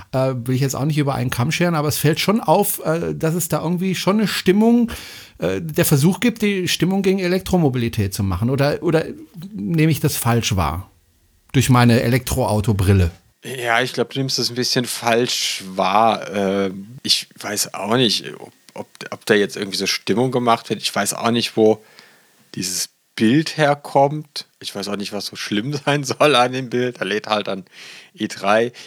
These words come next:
Speaker 2: Ich meine, ein Verbrennungsmotor, der fährt immer mit Benzin, also immer. I M M E R, immer. Ja.
Speaker 1: Wirklich
Speaker 2: <laughs> Und
Speaker 1: immer?
Speaker 2: hier,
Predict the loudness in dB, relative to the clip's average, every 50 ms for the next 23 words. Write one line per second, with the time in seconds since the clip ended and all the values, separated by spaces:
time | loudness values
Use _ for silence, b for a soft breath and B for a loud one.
0 | B -8 -2 2 2 2 2 -2 -6 -12 -6 -2 -2 -2 0 2 0 0 2 0
1 | -2 -4 -6 -6 -8 -6 -6 -4 -4 -4 -2 -2 -6 -6 -4 -2 0 2 2 2
2 | 0 0 0 0 0 -2 -6 -8 -8 -6 -6 -6 -6 -6 -4 -2 2 2 2 0
3 | -2 _ _ _ _ -10 -8 -8 -8 -6 -2 -2 -2 -2 -2 -4 -4 -4 -4 -4
4 | -4 -4 -4 -2 2 4 4 4 2 -2 -6 _ _ _ -6 -2 -2 -2 -2 -2
5 | _ _ _ _ -16 -12 -10 -8 -6 -6 -6 -6 -4 -2 0 2 4 4 4 4
6 | 2 0 0 0 -2 -2 -4 -4 0 0 2 4 4 4 4 4 2 0